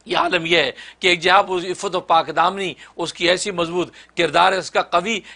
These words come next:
कि बड़े-बड़े पहाड़ों की इस्तकामत उसके सामने डोल जाए। तो जैसे यूसुफ अलैहिस्सलातु वस्सलाम, इसलिए फरमाया कि ये याद रखो, सीरत और किरदार के अंदर आप अगर कवि हैं,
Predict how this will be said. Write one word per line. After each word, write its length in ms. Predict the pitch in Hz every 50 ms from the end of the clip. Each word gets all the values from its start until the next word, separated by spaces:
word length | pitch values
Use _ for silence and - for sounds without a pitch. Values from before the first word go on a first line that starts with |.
| _
कि 60 | -
बड़े-बड़े 340 | 160 165 180 185 185 185 185
पहाड़ों 460 | 180 185 - 156 139 147 160 185 196
की 180 | 185 160 196 185
इस्तकामत 500 | 175 165 156 - 170 151 156 170 190 196
उसके 260 | 202 180 - - 190
सामने 300 | 151 147 185 214 220 220
डोल 200 | 190 202 202 202
जाए। 220 | 190 208 208 220 - _ _ _ _ _ _ _ _ _ _ _ _ _ _ _ _ _ _ _
तो 80 | - 151
जैसे 260 | 147 180 190 175 185
यूसुफ 300 | 175 180 196 - 233 233
अलैहिस्सलातु 460 | 226 220 214 - 214 226 226 226 247
वस्सलाम, 320 | 240 196 196 226 226 220 - _ _ - - - - - - -
इसलिए 280 | - 233 - 226 254 226
फरमाया 360 | 170 202 208 196 196 190 165 - - - - - -
कि 60 | 208
ये 260 | 202 190 170 156 185
याद 300 | 185 175 185 214 247 247
रखो, 380 | 220 214 190 - 196 190 151 - - - -
सीरत 360 | - - - 214 254 269 262
और 60 | 277 -
किरदार 400 | - 208 190 170 196 202 202 202
के 120 | - 208
अंदर 160 | 190 180 190
आप 240 | 185 185 180 170 180
अगर 140 | 180 175 -
कवि 360 | - - 170 165 165 180 170
हैं, 260 | 151 175 214 202 -